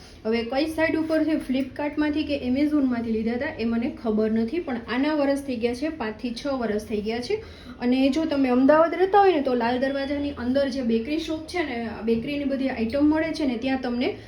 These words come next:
ઇઝી રીતે મળી જશે. ઓનલાઈન થોડાક કોસ્ટલી પડે છે, ઓફલાઈન થોડા સસ્તા પડે છે. અને આ રીતના છે ને ઢાંકણ આવે છે કે જે, અ, સ્ટિક ઉપરથી તમે ઇઝી રીતે લગાડી શકો. અને આમાં જે વચ્ચે આવી રીતના કાણું આવે છે, કાણા વગરના પણ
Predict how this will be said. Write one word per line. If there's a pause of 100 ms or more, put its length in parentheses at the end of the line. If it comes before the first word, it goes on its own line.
(160)
ઇઝી
રીતે
મળી
જશે.
ઓનલાઈન
થોડાક
કોસ્ટલી
પડે
છે,
ઓફલાઈન
થોડા
સસ્તા
પડે
છે. (380)
અને
આ
રીતના
છે
ને
ઢાંકણ
આવે
છે
કે
જે,
અ, (260)
સ્ટિક
ઉપરથી
તમે
ઇઝી
રીતે
લગાડી
શકો.
અને
આમાં
જે (300)
વચ્ચે
આવી
રીતના
કાણું
આવે
છે,
કાણા
વગરના
પણ